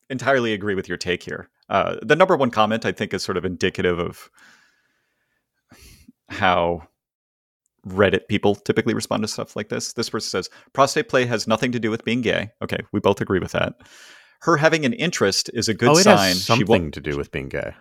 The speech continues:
Speaker 1: <sighs>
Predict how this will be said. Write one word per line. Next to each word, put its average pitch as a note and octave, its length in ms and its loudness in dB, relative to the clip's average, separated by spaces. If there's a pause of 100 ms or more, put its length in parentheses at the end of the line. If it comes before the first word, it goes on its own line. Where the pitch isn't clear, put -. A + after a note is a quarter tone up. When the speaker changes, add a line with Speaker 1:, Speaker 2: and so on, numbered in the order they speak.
(1900)
Speaker 1:
<sighs> C3 840 2